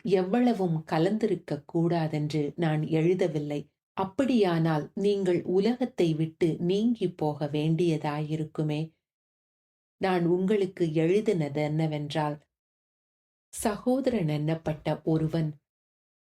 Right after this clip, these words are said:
விபச்சாரக்காரனையாவது,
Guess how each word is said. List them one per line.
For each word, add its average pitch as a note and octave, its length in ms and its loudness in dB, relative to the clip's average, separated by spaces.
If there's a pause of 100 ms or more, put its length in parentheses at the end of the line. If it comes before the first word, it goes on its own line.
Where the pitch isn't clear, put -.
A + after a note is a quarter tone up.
(280)
விபச்சாரக்காரனையாவது, D#3+ 1900 -2